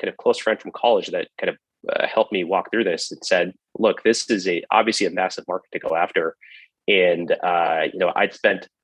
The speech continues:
those seven years learning everything about finances, wealth management, taxes, all that stuff. And I, at this point, I was, you know, giving lectures on it. Uh, I was helping other people manage their money. I loved just reading and talking about it all the time. And so he basically said,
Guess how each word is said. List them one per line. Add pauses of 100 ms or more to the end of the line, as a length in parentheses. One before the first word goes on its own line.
(460)
those
seven
years
learning
everything
about
finances,
wealth
management,
taxes,
all
that
stuff.
And
I,
at (360)
this
point,
I
was, (120)
you
know, (100)
giving
lectures
on
it. (180)
Uh,
I
was
helping
other
people
manage
their
money. (400)
I
loved
just (100)
reading
and
talking
about
it
all
the (160)
time.
And
so (460)
he
basically
said,